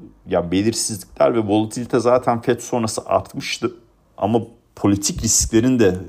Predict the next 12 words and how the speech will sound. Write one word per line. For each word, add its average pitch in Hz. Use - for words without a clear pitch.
topa -
giriyor 101
olması 92
kötü. 117
İyi 101
değil 98
bu. -
S -
and 110
P 123
beş 123
yüzde 104